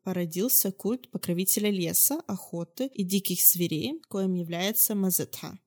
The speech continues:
Мез с адыгского языка — это лес, та, как мы уже знаем, однокоренное с тхашхо,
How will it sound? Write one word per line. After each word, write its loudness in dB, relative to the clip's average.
Мез -2
с -2
адыгского -2
языка — -6
это -12
лес, 0
та, -4
как -12
мы 0
уже 0
знаем, -2
однокоренное -4
с 2
тхашхо, -6